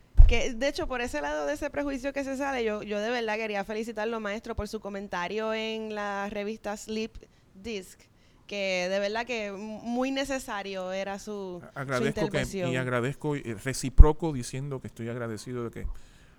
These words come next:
Speaker 2: lo anotases y, eh, lo tradujeses para los, eh, amigos que sintonizan este espacio. Eh, agradezco tus palabras.
Speaker 1: De verdad que sí. Eh, eh, gracias por poner la verdad donde hay que ponerla y como hay que ponerla.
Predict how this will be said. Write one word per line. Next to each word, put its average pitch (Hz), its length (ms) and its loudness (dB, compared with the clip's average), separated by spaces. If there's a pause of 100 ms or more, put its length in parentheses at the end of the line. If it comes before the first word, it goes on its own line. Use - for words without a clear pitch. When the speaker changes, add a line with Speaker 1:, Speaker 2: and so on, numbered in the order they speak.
(140)
Speaker 2:
lo 110 500 -2
anotases 117 680 -2
y, 98 160 -8 (140)
eh, 82 100 -6 (460)
lo 98 160 -8
tradujeses 104 540 -6
para 98 240 -6
los, 87 280 -10
eh, 76 40 -12 (500)
amigos 110 340 -4
que 110 120 -8
sintonizan 104 640 -6
este - 220 -10
espacio. 82 500 -10 (440)
Eh, 82 100 -14 (160)
agradezco 113 460 -4
tus - 100 -10
palabras. - 540 -2 (500)
Speaker 1:
De 190 100 -10
verdad 190 260 -6
que 220 120 -10
sí. 202 180 -8
Eh, 175 280 -6
eh, - 160 -6 (240)
gracias 233 340 0
por 220 200 4
poner 214 380 -2
la 214 220 -2
verdad 196 420 -2
donde 196 340 -2
hay 185 180 -4
que 208 160 -6
ponerla 185 500 -6
y 170 60 -12
como 175 340 -8
hay 170 300 -10
que 180 140 -10
ponerla. 160 580 -12